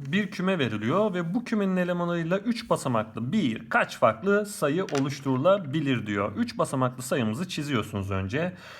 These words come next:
Arkadaşlar üç basamaklı sayı oluşturacaksınız. Koşul yok. Bunları istediğiniz kadar kullanabilirsiniz diyor. Üç basamaklı olduğu için başa sıfır gelmez. Sıfırı kapattınız. Buraya kaç tane rakam kullanabiliyorsun? Beş tane.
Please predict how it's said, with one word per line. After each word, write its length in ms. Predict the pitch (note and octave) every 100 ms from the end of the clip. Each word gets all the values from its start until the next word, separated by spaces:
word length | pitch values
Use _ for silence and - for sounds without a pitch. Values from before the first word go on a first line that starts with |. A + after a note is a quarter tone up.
| - - - _ _ _ -
Arkadaşlar 540 | A3+ B3+ B3 A3 G#3
üç 200 | B3 A#3+
basamaklı 460 | G#3 F#3 F#3+ F#3 G#3+
sayı 220 | G#3+ G#3
oluşturacaksınız. 840 | G3 F3+ - E3+ F3 E3 G#3+ A3+ -
Koşul 500 | G3+ G#3 - A3 F3
yok. 340 | F3 B2 -
Bunları 280 | D3 F3 F3+
istediğiniz 500 | F3 E3+ E3+ A3 A3+
kadar 280 | D3 F#3 F#3
kullanabilirsiniz 800 | C#3+ D3+ D3+ D#3 E3 C3 A2 G#2+
diyor. 240 | G#2+ G2+ - - _ _ -
Üç 200 | C#4 -
basamaklı 380 | C#3+ B2 B2+ D#3+
olduğu 160 | E3
için 300 | F3 D3+ C3
başa 240 | D3+ D#3+ F#3+
sıfır 320 | F#3 - E3+
gelmez. 520 | E3+ G3 B2+ D#3+ -
Sıfırı 300 | G#3+ - G#3
kapattınız. 580 | E3 B2+ A2+ A#2 A2+ C#3+
Buraya 240 | F3+ F#3+
kaç 240 | G#3+ B3 -
tane 360 | D#3+ B2 A2+
rakam 320 | A2+ A2+ A2+
kullanabiliyorsun? 920 | A2+ A2 G#2+ G2+ G2+ G#2 G#2 D4 C#4 A3
Beş 220 | F3+ -
tane. 340 | - - -